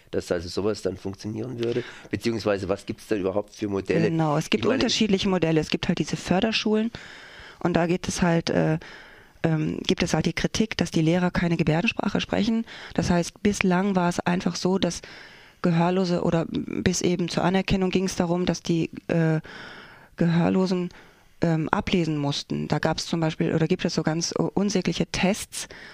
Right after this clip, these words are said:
Speaker 2: dass ein Lehrer einen Text abliest und die Schüler, die müssen dem die ganze Zeit auf den Mund gucken und müssen mitschreiben, was hat er jetzt eigentlich gesagt und das wird bewertet,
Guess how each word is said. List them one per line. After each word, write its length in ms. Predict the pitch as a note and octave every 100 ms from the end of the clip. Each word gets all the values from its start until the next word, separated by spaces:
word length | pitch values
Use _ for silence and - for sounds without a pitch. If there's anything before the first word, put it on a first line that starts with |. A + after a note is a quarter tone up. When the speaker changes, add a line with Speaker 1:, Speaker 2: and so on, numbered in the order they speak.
| - - -
Speaker 2:
dass 180 | D#3+
ein 220 | F3+ E3+ E3
Lehrer 380 | D#3+ E3 F#3+
einen 200 | F#3+ E3
Text 500 | - G3+ - - -
abliest 580 | - - - F#3 G3 -
und 100 | F#3+
die 80 | E3+
Schüler, 260 | - G3 F#3
die 100 | E3+
müssen 320 | F3 F3+ F#3
dem 140 | F3+
die 80 | F3
ganze 240 | F3+ F#3
Zeit 200 | - F3+
auf 100 | F3+
den 120 | E3 E3
Mund 220 | G3 A#3
gucken 300 | G3+ F3 G#3 - - -
und 200 | F#3 F#3
müssen 260 | G3+ F#3
mitschreiben, 460 | F#3 - F#3 F#3 F3+
was 160 | F3
hat 100 | G3+
er 60 | F#3+
jetzt 160 | F3 -
eigentlich 360 | E3 E3+ E3
gesagt 360 | - D#3+ F3+ -
und 60 | E3
das 160 | E3
wird 140 | - -
bewertet, 580 | E3 D#3 E3+ - D3